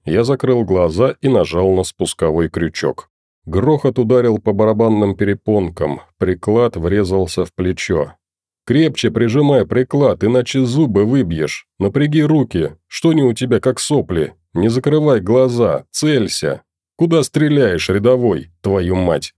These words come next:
По своим ведешь огонь. Давай, соберись. Смотри в прицел, совмещай мушку, плавно спускай курок.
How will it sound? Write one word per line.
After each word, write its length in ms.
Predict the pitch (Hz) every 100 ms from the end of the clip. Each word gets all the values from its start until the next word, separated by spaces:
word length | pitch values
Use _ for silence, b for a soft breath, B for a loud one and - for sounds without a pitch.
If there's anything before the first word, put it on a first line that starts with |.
| _ _ _
По 80 | -
своим 420 | 127 147 160 160
ведешь 360 | 123 135 123 -
огонь. 480 | 127 117 120 87 65 _ -
Давай, 440 | 85 113 131 107
соберись. 720 | 85 110 143 160 117 78 - _ _ _ _
Смотри 400 | - 110 135 170
в 80 | -
прицел, 500 | 143 139 - 147 131
совмещай 640 | - 110 127 131 147 135
мушку, 460 | 117 135 113 - 127
плавно 420 | 113 143 135 123
спускай 500 | - 113 - 127 117
курок. 520 | 123 107 101 82 -